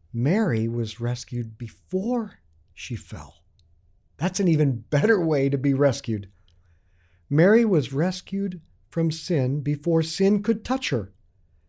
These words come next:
all thanks to the graces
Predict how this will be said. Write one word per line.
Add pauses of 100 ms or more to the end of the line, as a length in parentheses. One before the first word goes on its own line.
(340)
all
thanks
to
the
graces